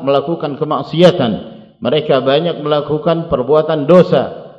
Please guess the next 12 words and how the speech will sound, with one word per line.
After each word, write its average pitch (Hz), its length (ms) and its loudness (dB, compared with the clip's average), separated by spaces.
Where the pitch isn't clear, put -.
Atau 185 400 2
ada 190 160 4
orang 202 560 0
yang 180 240 2
berbuat 180 480 4
zalim 214 320 4
kepadamu. 202 880 4
Pasti 123 340 -4
engkau 240 300 2
tidak 226 260 2
rida 175 540 4
ketika 143 360 0